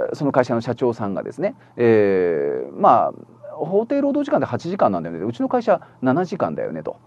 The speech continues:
おー、だったら、えー、「八時間を超えてはならない」って書いてあるんだから、労働基準法にね。えー、だったら、もううちもしれっと八時間って変えちゃえばいいんじゃないのみたいな。はい。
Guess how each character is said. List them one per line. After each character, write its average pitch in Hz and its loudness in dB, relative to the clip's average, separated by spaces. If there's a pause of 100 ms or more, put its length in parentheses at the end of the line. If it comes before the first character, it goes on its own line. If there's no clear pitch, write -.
(120)
お 110 4
ー、 - -2
だ 233 2
っ - 0
た - -2
ら、 151 6 (260)
え 95 4
ー、 80 4
「八 131 -8
時 269 -4
間 98 2
を 165 4
超 160 2
え 170 2
て 240 -2
は 220 2
な 139 2
ら 139 0
な 180 -2
い」 214 -4
っ - -
て - -4
書 120 2
い 113 0
て 107 0
あ 95 0
る 90 -4
ん 82 -8
だ 80 -8
か 127 -4
ら、 139 10
労 120 4
働 107 -2
基 87 -16
準 80 -12
法 - -12
に 85 -10
ね。 226 -8 (260)
え 113 6
ー、 - 0
だ 247 0
っ - -2
た 330 -2
ら、 120 8 (320)
も 170 0
う - 2
う 120 -2
ち 202 -6
も 190 -2
し 151 -6
れ 185 -2
っ 202 -4
と 107 4
八 123 -2
時 190 -6
間 113 2
っ - -20
て 98 4
変 - 0
え 120 -2
ち 160 -6
ゃ 156 -4 (260)
え - 4
ば 117 4
い 101 -2
い - -4
ん - -4
じ 110 2
ゃ 98 4
な 92 0
い 92 -6
の 90 -6
み 90 -8
た 87 -2
い - -8
な。 - -14 (180)
は - -6
い。 - -8